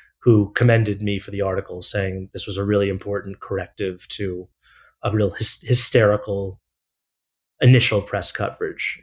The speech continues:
and it's important that it get out there. And I, I imagine that, you know, there's the people on Twitter making lots of comments. I would imagine that among the studio executives and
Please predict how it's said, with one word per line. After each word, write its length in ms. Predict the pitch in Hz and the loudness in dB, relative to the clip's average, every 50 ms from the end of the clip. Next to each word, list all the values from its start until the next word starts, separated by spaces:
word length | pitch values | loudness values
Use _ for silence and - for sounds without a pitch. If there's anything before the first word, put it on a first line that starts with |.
| _ - | _ -6
and 520 | 120 104 98 98 92 92 92 90 - - - _ _ _ _ _ | -4 -2 -2 -2 -4 -6 -8 -8 -10 -12 -14 _ _ _ _ _
it's 160 | - 113 - 110 | -8 -4 -2 -2
important 400 | 104 - - 113 107 85 98 101 | -2 0 2 2 2 2 0 -4
that 140 | 98 95 | -4 -4
it 200 | 101 95 - _ | -6 -6 -8 _
get 120 | - 110 98 | -4 -2 0
out 240 | 95 92 92 - - | 0 -2 -2 -4 -4
there. 200 | - - 92 101 - - | -6 -6 -6 -6 -8 -4
And 100 | - 117 | 0 2
I, 120 | 117 120 123 | 2 2 2
I 160 | 117 127 131 | 2 2 2
imagine 580 | 139 135 131 120 113 113 113 107 113 107 104 101 | 4 4 4 4 2 2 0 0 0 0 0 0
that, 340 | 101 101 101 101 - - _ _ _ _ _ _ _ _ _ _ _ _ _ _ _ _ | 0 0 -2 -4 -8 -12 _ _ _ _ _ _ _ _ _ _ _ _ _ _ _ _
you 80 | - 113 | 2 4
know, 140 | 107 101 101 | 4 4 4
there's 220 | - 117 113 110 - | 4 4 4 4 2
the 80 | 120 | 2
people 280 | - 131 139 - 127 117 | 2 2 4 6 6 6
on 140 | 113 107 104 | 6 4 2
Twitter 400 | - - 117 110 117 123 127 131 | 2 2 2 4 4 4 2 4
making 300 | 135 127 127 127 127 120 | 2 0 0 2 0 2
lots 200 | 123 123 123 - | 2 0 0 -2
of 80 | 117 | -6
comments. 460 | - 127 123 127 131 147 156 143 - | -4 -2 -2 0 0 -2 -4 -4 -2
I 100 | - 113 | 0 4
would 140 | 123 131 131 | 4 6 6
imagine 480 | 123 113 110 104 104 107 104 - 107 104 | 6 4 4 2 0 -2 -2 -2 -2 -2
that 300 | 101 101 101 - - _ _ _ _ _ _ _ _ _ _ _ _ _ _ _ _ | -2 -2 -4 -6 -8 _ _ _ _ _ _ _ _ _ _ _ _ _ _ _ _
among 600 | - 120 117 120 113 110 107 107 107 110 117 110 - _ _ _ _ _ 185 151 | 4 6 6 8 6 6 4 2 0 -2 -6 -8 -12 _ _ _ _ _ -16 -4
the 220 | 120 117 110 101 | 0 2 2 2
studio 1200 | - - - - - 127 113 117 117 113 113 117 113 110 113 113 113 110 113 113 113 110 110 113 | 2 -2 -4 2 2 2 4 6 4 4 4 4 4 2 2 0 -2 -2 -4 -4 -6 -6 -6 -6
executives 760 | 120 117 - 123 117 110 - 117 110 113 110 107 107 107 101 101 | -6 0 2 2 2 2 0 0 2 2 0 0 -2 -4 -6 -6
and 400 | 98 101 101 104 104 104 107 | -4 -4 -4 -4 -4 -6 -8